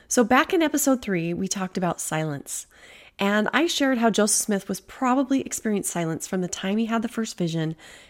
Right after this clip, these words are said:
until Moroni appeared in his bedroom, which was a period of three years.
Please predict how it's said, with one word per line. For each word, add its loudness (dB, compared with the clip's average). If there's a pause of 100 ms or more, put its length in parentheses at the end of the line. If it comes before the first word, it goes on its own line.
until 0
Moroni 2
appeared -4
in -4
his -4
bedroom, -6 (320)
which -2
was 2
a 2
period 2
of -4
three -4
years. -4